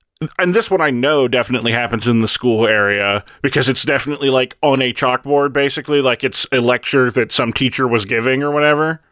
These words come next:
But it is talking about how the, the Nomi are a nomadic race,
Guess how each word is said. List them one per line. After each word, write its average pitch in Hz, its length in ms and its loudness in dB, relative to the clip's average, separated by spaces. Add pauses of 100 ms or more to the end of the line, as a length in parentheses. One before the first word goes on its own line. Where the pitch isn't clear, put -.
(360)
But 127 360 0 (400)
it 156 320 -2 (240)
is 135 680 0 (360)
talking 180 280 0
about 160 120 0
how 143 280 0 (360)
the, 139 500 0 (340)
the 147 140 0
Nomi 151 600 0
are 139 260 2
a 131 140 0
nomadic 127 480 0
race, 131 580 0